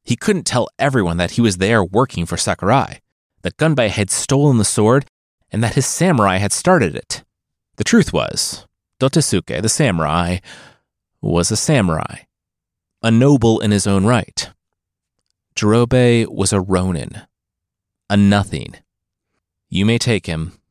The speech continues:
Sakurai shook his head in disappointment at Jirobe. "Dispense justice as your lord sees fit.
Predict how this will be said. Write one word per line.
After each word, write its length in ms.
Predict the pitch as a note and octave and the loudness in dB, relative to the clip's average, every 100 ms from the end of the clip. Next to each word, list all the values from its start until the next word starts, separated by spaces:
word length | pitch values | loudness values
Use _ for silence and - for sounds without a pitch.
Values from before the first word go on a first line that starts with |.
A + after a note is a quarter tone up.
| _ _ - | _ _ -6
Sakurai 520 | - G#2+ G#2 F#2 F#2 | -4 0 2 2 2
shook 260 | F2 - G2 | 0 -4 -4
his 140 | F2+ | -4
head 320 | F2+ E2+ F2 - | -4 -4 -6 -6
in 80 | E2+ | -6
disappointment 680 | F#2+ - F#2+ - F#2 D#2 F2+ | -4 -4 -6 -6 -6 -4 -4
at 120 | D#2 | -4
Jirobe. 540 | F#2 F2+ E2+ F#2 F#2 - _ _ _ _ _ - | -2 0 2 0 -2 -6 _ _ _ _ _ -6
"Dispense 520 | G#2 - A#2+ A#2+ - | -6 -2 -2 -2 -2
justice 480 | A2+ G2+ - G#2+ A2 | 0 -2 -4 -4 -2
as 120 | G2 | 0
your 160 | G2 | 2
lord 320 | G2 F#2+ F#2+ F2+ | 2 2 2 0
sees 360 | F#2+ F#2 - | -2 -2 -4
fit. 420 | - B1+ - - | -6 -8 -8 -14